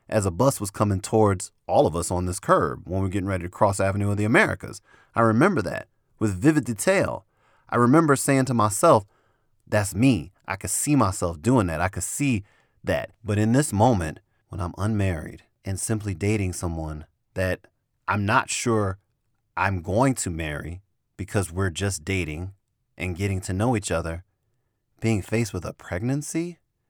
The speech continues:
being faced with a pregnancy and having no opinion on abortion and never having broached any of these subjects, never talking about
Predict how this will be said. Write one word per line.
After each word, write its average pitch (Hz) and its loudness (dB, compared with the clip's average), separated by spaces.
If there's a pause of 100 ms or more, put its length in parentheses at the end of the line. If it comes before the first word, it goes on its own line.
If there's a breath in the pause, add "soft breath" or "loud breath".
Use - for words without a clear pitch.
(180)
being 110 0
faced 143 2
with 113 -4
a 104 0
pregnancy 101 -4
and 85 -4
having 90 -2
no 104 2
opinion 107 -2
on 80 -6 (420)
abortion 87 -2
and 82 -6
never 98 0
having 95 -2
broached 98 -4
any 101 -2
of 90 -4
these 90 -4
subjects, 78 -4
never 101 -4 (340 soft breath)
talking 117 2
about 95 0